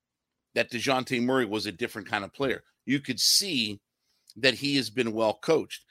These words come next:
You could see that he was a Greg Popovich player, that he's fundamentally sound, really well coached, a smart basketball player, high I Q basketball player.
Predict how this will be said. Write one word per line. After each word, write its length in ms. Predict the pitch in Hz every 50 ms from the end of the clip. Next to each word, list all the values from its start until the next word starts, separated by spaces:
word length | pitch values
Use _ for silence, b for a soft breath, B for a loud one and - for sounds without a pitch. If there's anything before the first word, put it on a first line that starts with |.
| _ _ _
You 120 | - 117 117
could 180 | - - -
see 400 | - - - - 190 190 175 147
that 160 | 131 117 113 104
he 100 | 110 123
was 180 | 123 120 101
a 100 | 120 110
Greg 340 | 95 85 104 117 117 104 -
Popovich 680 | - - 113 113 - - 95 87 107 104 - - - - b b b b b b _ _
player, 320 | - 175 180 175 127 - - - _ _ _ _ _ _ _ _ _ _ _ _ _ _ _ _ _ -
that 100 | 107 104
he's 240 | 117 117 110 - - - -
fundamentally 580 | - - 131 131 139 143 139 143 139 135 139 131
sound, 440 | - - 131 117 117 117 113 104 - -
really 300 | - 101 110 131 135 147
well 240 | 131 127 131 123 127
coached, 560 | 127 - - 123 110 110 113 - - - - _ _ _ _ _ _ _ _ _ - -
a 40 |
smart 480 | - - - - 131 120 123 135 127 -
basketball 520 | 113 117 117 117 - - 120 113 117 117
player, 360 | - - 120 113 113 110 107 - _ _
high 300 | _ - 117 123 131 127 -
I 160 | - 123 123
Q 260 | 110 - - 123 120
basketball 440 | 104 113 107 107 110 - - 113 110
player. 420 | - - 113 104 104 107 110 104